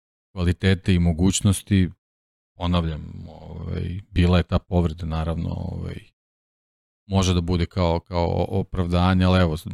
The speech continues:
sad imamo, ovaj, primer čoveka o kojem pričamo i, i možda i sa mnogo, mnogo težim, ovaj, posledicama se borio, pa je uspeo da se izbori da, da, da se vrati, da, da pokazuje u stvari koliko vredi. Taka, eto, još jednom, još jednom dobio priliku i,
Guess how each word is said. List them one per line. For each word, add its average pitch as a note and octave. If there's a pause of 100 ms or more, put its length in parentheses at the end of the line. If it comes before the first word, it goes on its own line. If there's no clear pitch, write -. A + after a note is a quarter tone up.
(100)
sad F2+
imamo, F2+
ovaj, F#2
primer F2
čoveka F2+
o E2
kojem F2
pričamo F2
i, F2
i F2+
možda F2
i E2
sa -
mnogo, F#2 (420)
mnogo F#2+
težim, F2+
ovaj, F2+
posledicama F#2
se -
borio, F2+
pa G2
je F#2+
uspeo F#2
da F#2
se -
izbori F#2+
da, F#2+
da, F#2+ (480)
da G2+
se G2+
vrati, G2
da, G2
da F#2+
pokazuje G2
u F2+
stvari F#2
koliko F2+
vredi. E2
Taka, F2 (560)
eto, -
još F#2
jednom, F2+
još F#2
jednom F2+
dobio F2
priliku F#2
i, F#2+